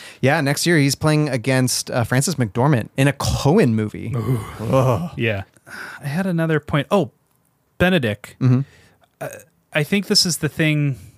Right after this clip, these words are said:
Speaker 2: what's great about romance stories is that we, we relate to the characters that we can place ourselves in the shoes of. I can place myself in the shoes of Benedict 'cause I can feel like I've been Benedict at times where
Speaker 1: Mm.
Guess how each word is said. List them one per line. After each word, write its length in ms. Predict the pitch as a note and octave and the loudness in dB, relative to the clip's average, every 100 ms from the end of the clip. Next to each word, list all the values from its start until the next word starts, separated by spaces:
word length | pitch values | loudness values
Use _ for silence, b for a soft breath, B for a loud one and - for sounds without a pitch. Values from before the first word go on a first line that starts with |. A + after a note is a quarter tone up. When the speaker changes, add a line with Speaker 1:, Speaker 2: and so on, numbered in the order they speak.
| b | b
Speaker 2:
what's 160 | C#3+ - | -2 0
great 160 | D3 | 0
about 340 | C#3+ B2+ A2+ - _ E3 C#3+ | 2 2 0 -2 _ -10 0
romance 380 | C3 C3 C3+ | 2 2 0
stories 420 | - B2 A#2 A2 - | 0 2 2 0 -4
is 80 | |
that 280 | - A2+ G#2+ - | -2 -2 -4 -6
we, 480 | A#2+ A2+ A2 G#2+ G#2 - | -4 -2 -2 -4 -8 -8
we 140 | A#2+ | -4
relate 400 | A2 A2+ A#2+ B2+ - | -2 0 -2 -4 -6
to 500 | C3 A#2 A2 G#2+ - - | -4 -4 -4 -6 -10 -12
the 120 | A2+ | -8
characters 680 | - A#2+ A2 A2+ G#2+ G#2 - | -4 -4 -4 -6 -4 -6 -6
that 180 | A#2 A2 | -8 -8
we 100 | A2+ | -8
can 160 | A2 | -8
place 280 | - B2 - | -4 -4 -2
ourselves 380 | A2 - A2 G2+ | -6 -4 -6 -6
in 60 | |
the 80 | G2+ | -10
shoes 360 | - - B2+ G#2+ | -8 -4 -4 -4
of. 360 | G2+ - - - _ b b b b b b | -10 -12 -18 -20 _ b b b b b b
I 200 | C#3+ F3 | 0 0
can 180 | G3+ G#3 | -2 -6
place 240 | F3 D#3 - | -4 -4 -4
myself 360 | C#3 - C3+ | -4 -2 -2
in 60 | C3+ | -4
the 60 | |
shoes 360 | A#2 - C3+ A#2+ | -4 -2 -2 -2
of 240 | A2 G2 - | -6 -8 -4
Benedict 560 | C3 A#2+ G#2 G2 - | -2 -2 -6 -10 -14
'cause 160 | - A#2 | -10 -8
I 60 | A#2+ | -6
can 120 | B2 | -8
feel 260 | - B2+ B2 | -8 -4 -2
like 180 | A2+ A2+ | -4 -6
I've 160 | G2+ | -8
been 220 | A#2+ A#2+ | -6 -4
Benedict 480 | B2 A#2+ A#2+ B2+ - | -4 -4 -4 -6 -8
at 80 | B2 | -12
times 460 | - C3 C3+ C3+ - | -4 -2 -2 -4 -4
where 140 | A2+ | 0
Speaker 1:
Mm. 280 | C3 A#2+ G#2+ | 2 2 -2